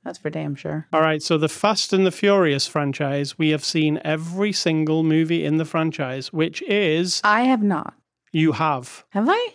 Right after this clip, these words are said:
Speaker 2: Yes.
Speaker 1: Oh my God.
Speaker 2: You've seen all of them, and it's ten movies at this point.
Speaker 1: When did
Speaker 2: 'Cause
Speaker 1: I watch them all?
Speaker 2: Well, just with me along the way. We actually saw the first one in theaters.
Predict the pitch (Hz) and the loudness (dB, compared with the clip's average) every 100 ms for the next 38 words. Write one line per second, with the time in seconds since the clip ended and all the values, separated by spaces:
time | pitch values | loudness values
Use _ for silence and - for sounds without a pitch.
0 | - 160 143 - - - - - - - | 2 2 2 0 -2 -6 -20 -20 -20 -20
1 | - _ _ _ _ 147 - 165 175 185 | -20 _ _ _ _ -4 2 2 4 2
2 | 226 208 247 240 165 156 160 - - 190 | 2 2 2 2 0 0 -2 -4 -2 0
3 | 202 190 190 156 139 135 - - _ - | 2 4 4 2 -2 -8 -12 -14 _ -4
4 | 143 143 - 147 151 - _ _ _ _ | -2 -2 -2 -4 -4 -10 _ _ _ _
5 | 233 254 320 330 320 311 320 - 320 330 | 2 4 6 6 4 4 2 0 2 2
6 | 330 175 180 - _ 170 156 170 180 - | 2 0 -4 -10 _ -4 -2 -2 -2 -2
7 | 135 135 156 185 170 147 139 147 185 190 | -2 0 2 2 2 0 0 0 0 0
8 | 190 196 165 135 - 190 180 - 220 277 | 0 0 0 0 2 2 2 0 2 2
9 | - 131 143 175 170 170 240 269 143 127 | 0 -2 -2 0 0 2 2 2 -2 -4